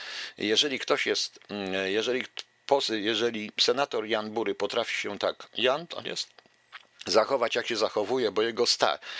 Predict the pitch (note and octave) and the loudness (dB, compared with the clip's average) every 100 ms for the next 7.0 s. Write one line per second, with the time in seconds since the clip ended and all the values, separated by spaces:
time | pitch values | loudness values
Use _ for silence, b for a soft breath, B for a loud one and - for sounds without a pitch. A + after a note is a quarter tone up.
0 | B B A2+ B2+ A2+ F2 - C#3 D3+ G3+ | B B 4 4 4 2 -2 0 2 4
1 | - F2+ F#2 C3 - C3 C#3+ C3+ C#3 - | 4 2 2 2 2 0 -2 -2 -4 -4
2 | E3+ - - F#2+ A#2 - A2 B2 A2+ A2 | -2 -2 -2 -2 0 0 0 0 -2 -2
3 | A#2+ C#3+ F3 D3 - E2+ F#2 F2+ F2 - | -2 -2 0 0 0 0 0 -2 2 2
4 | G2+ F2+ - - C2+ - B B B B | 2 -2 -4 -2 -4 -4 B B B B
5 | - F#2 F#2 G2 A#2 C3 D3 D#3+ E3 E3 | -6 -2 0 0 0 0 0 0 2 2
6 | G3 G3+ A3+ D3 - C2+ - - - | 2 6 6 6 0 -2 -2 -4 -12